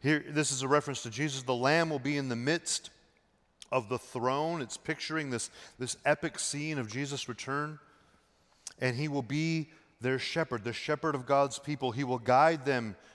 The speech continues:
to springs of living water," just like Psalm twenty-three says. "And God will wipe away every tear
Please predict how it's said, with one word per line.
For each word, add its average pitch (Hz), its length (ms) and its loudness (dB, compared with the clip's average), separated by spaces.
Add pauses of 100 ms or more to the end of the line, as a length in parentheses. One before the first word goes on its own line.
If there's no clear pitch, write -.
(100)
to - 80 -8
springs 156 720 -4
of 117 160 -8
living 123 320 -6
water," 113 300 -2
just 107 220 -8
like 110 120 -4
Psalm 107 220 -6
twenty-three 104 440 -10
says. - 480 -16 (760)
"And 110 120 -8
God 123 240 4
will 120 200 0
wipe 120 320 4
away 127 540 4 (400)
every 143 560 0
tear 98 580 -6